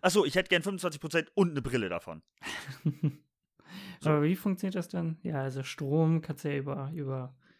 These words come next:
Speaker 1: Ist halt
Speaker 2: Solarpanel
Speaker 1: super
Speaker 2: machen.
Speaker 1: einfach.
Speaker 2: Also so ein Mini.
Speaker 1: Na, Solarpanel ist schwierig, weil dann ist schon wieder zu groß. Aber
Speaker 2: Ja, aber alles
Speaker 1: du
Speaker 2: andere
Speaker 1: kannst
Speaker 2: ist
Speaker 1: ja
Speaker 2: scheiße.
Speaker 1: Warum?
Speaker 2: Was willst du denn sonst machen? Batterie? Akku?
Speaker 1: Akku.
Speaker 2: Nee, das ist halt Kacke.
Speaker 1: Ja.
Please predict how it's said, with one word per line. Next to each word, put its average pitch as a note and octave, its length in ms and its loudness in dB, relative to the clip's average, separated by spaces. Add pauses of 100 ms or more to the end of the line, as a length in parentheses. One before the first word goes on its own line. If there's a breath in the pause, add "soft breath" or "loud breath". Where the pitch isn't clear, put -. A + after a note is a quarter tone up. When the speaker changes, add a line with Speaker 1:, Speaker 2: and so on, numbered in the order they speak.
(520 soft breath)
Speaker 1:
Ist - 140 -14
halt C#3 100 -2
Speaker 2:
Solarpanel D#3+ 800 2
Speaker 1:
super - 0 -
Speaker 2:
machen. E3 240 0
Speaker 1:
einfach. F3+ 580 -4
Speaker 2:
Also D3+ 180 -8
so C#3 120 -4
ein C3+ 160 -2
Mini. D#3 280 0
Speaker 1:
Na, D3 120 4
Solarpanel G#3 580 2
ist A3+ 160 -2
schwierig, G#3+ 380 -4
weil F3 100 2
dann E3 140 -2
ist E3 140 -8
schon E3+ 120 -4
wieder D3+ 140 -2
zu D3+ 120 -8
groß. F#2 280 -6 (320 loud breath)
Aber B2+ 320 2
Speaker 2:
Ja, D3+ 80 0
aber C#3+ 220 2
alles F3 220 0
Speaker 1:
du F#3+ 60 -2
Speaker 2:
andere G3+ 140 2
Speaker 1:
kannst F#3 120 0
Speaker 2:
ist F3 40 -6
Speaker 1:
ja F#3+ 120 6
Speaker 2:
scheiße. D#3 380 -6 (1200)
Speaker 1:
Warum? A2 340 -4 (880)
Speaker 2:
Was E3 200 -6
willst F3 220 -6
du F3 60 -2
denn E3+ 80 0
sonst F3 300 -4
machen? F#3 380 -10 (640)
Batterie? D#3 580 -4
Akku? - 260 -10
Speaker 1:
Akku. B2+ 440 -6
Speaker 2:
Nee, D#3 180 -4
das D#3 140 -8
ist - 60 -14
halt - 160 -12
Kacke. - 280 -8
Speaker 1:
Ja. F#3 200 -4